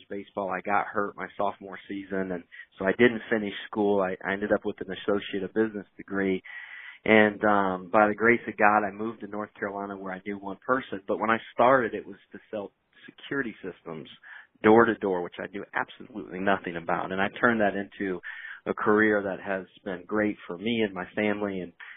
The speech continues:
you know, a, a lot of people that have worked with me along the way. And so I wrote this book to try to help other people that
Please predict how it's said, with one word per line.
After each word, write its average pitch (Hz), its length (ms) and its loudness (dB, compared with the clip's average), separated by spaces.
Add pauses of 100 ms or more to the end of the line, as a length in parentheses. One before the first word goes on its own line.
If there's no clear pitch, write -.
you 92 120 -4
know, 85 200 0 (240)
a, 98 80 6
a - 20 8
lot 104 300 6
of 104 100 -4
people 104 460 -10 (300)
that 98 260 -2 (100)
have 95 160 -6
worked 101 220 -4
with 98 160 -10
me 95 140 -8
along 92 340 -6
the 87 80 -8
way. 101 380 4
And 87 140 -8 (480)
so 139 60 10
I 135 120 12
wrote 147 320 4
this 147 160 -4 (140)
book 120 260 -4 (100)
to 117 60 -18
try 120 240 -2
to 107 80 -2
help 113 300 -6 (120)
other 107 240 -8
people 127 460 -10
that 101 200 -2